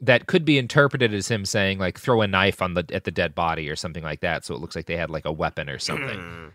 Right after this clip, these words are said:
Speaker 1: Like, he was making very questionable statements and also essentially backing up the idea that there was gangs of Antifa out looting. Um, he's been placed on an administrative leave. Th-, <sighs> altogether, law enforcement in Oregon has had a couple,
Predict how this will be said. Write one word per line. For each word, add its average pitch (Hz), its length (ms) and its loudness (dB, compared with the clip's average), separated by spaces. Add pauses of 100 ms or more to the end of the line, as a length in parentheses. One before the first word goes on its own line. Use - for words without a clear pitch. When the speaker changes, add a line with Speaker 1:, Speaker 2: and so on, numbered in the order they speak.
Speaker 1:
Like, 139 160 4
he 170 80 4
was 147 160 2
making 175 300 4
very 147 440 6
questionable 113 800 2
statements 95 560 0
and 113 100 -4
also 120 440 4 (320)
essentially 135 720 2
backing 110 420 4
up 101 160 0
the 107 140 2
idea 95 360 2
that 87 160 -4
there 101 120 2
was 92 240 -4
gangs 104 460 0
of 98 100 2
Antifa 101 500 0
out 85 240 -2
looting. 95 420 0 (360)
Um, 104 400 -4
he's 165 180 2
been 160 140 -2
placed 147 260 4
on 139 100 -2
an 120 120 -4
administrative 107 680 -2
leave. 98 440 -2 (520)
Th-, 151 720 -6
<sighs> - 40 0
altogether, 202 520 8
law 151 280 6
enforcement 175 440 -2
in 123 80 2
Oregon 127 380 2
has 98 100 -2
had 113 120 2
a - 40 0
couple, 147 320 0